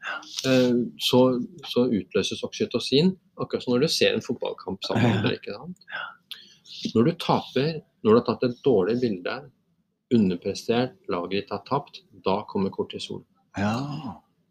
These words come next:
Speaker 2: Og den kortisolen er jo smertefull, for den er laget for at du skal gå ut igjen med dopamin for å prøve å få det til denne gangen.
Speaker 1: Ja.
Speaker 2: Og denne runddansen her er vi lagd for.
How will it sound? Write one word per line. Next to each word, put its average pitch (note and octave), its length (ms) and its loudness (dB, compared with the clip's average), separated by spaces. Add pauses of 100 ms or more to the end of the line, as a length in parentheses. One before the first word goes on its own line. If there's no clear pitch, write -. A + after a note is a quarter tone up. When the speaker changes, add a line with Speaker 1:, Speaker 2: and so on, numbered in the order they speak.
(340)
Speaker 2:
Og A2+ 340 4 (500)
den A2 320 4
kortisolen C3+ 840 0 (180)
er G2+ 80 2
jo B2 140 4
smertefull, - 920 0 (420)
for - 160 0
den G#2 160 6
er C3+ 100 2
laget A#2+ 680 2
for - 200 0
at G2 100 2
du - 80 -16
skal B2 340 -2 (100)
gå G2 300 6
ut - 300 -2
igjen A#2 540 2 (320)
med A2+ 180 4
dopamin E3+ 600 2 (400)
for F#2+ 200 -2
å - 180 -2
prøve G#2+ 400 4
å G2+ 100 0
få G2+ 260 -2
det F2+ 140 -2
til G2+ 140 -2
denne F#2+ 260 0
gangen. F#2+ 280 0
Speaker 1:
Ja. G2 120 0 (880)
Speaker 2:
Og C3 140 4
denne C#3 320 6
runddansen A#2 960 0
her G#3+ 280 2 (460)
er G#2+ 200 0
vi G#2+ 160 0
lagd F#2 420 -2
for. C#3+ 240 -4